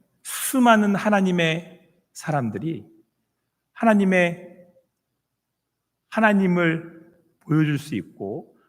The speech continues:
함께 섬길 수 있는 우리 교회가 되기를 간절히 소망합니다. 그렇게 호산나 교회가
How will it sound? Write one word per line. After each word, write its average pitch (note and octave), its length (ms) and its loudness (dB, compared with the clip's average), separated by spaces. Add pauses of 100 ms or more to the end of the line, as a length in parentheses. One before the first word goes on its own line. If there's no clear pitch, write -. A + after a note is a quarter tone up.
함께 G3 280 -6
섬길 G3+ 360 -2
수 G3 140 -8
있는 D#3+ 180 -2
우리 B2 180 -6
교회가 B2 260 -2
되기를 G2+ 320 -8
간절히 F#2 360 -14
소망합니다. E2 540 -18 (1080)
그렇게 D#3 640 -2 (800)
호산나 G3 500 -2
교회가 D3+ 580 -8